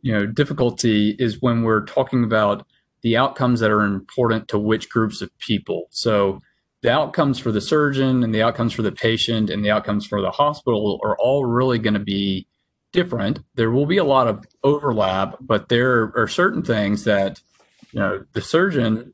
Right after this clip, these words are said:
may not care about. You know, if, if the surgeon doesn't have anything in their contract related to the cost in the O R, they may wanna use the most expensive equipment and, and, you know, take as long as possible to make sure they get the, the right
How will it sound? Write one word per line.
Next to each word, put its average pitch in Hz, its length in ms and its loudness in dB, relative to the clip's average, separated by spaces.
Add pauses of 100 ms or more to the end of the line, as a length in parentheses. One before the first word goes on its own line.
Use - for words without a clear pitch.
may 127 360 2
not 127 220 0
care 196 180 2
about. 98 460 -4
You 107 120 -2
know, 107 360 0
if, 113 280 0
if 120 160 -4
the 110 80 -2
surgeon 131 320 0
doesn't 117 220 0
have 123 160 2
anything 120 300 0
in 113 60 0
their 107 100 -2
contract 120 560 0
related 110 320 0
to 92 280 -4
the - 80 -8
cost 117 380 0
in 107 80 0
the 98 140 0
O 127 180 2
R, 104 240 2
they 110 140 0
may 117 200 0
wanna 113 240 0
use 110 300 0
the 110 80 -4
most 113 220 -2
expensive 120 460 -4
equipment 123 640 -2
and, 104 280 0 (500)
and, 98 440 -2
you 139 160 -4
know, 104 260 -4
take 117 220 0
as 101 260 -4 (160)
long 120 240 0
as 113 100 -4
possible 120 440 -2
to 113 80 -4
make 113 160 -2
sure 117 160 -4
they 113 100 -2
get 117 140 -4
the, 104 280 -4
the 120 200 -8
right 113 400 -2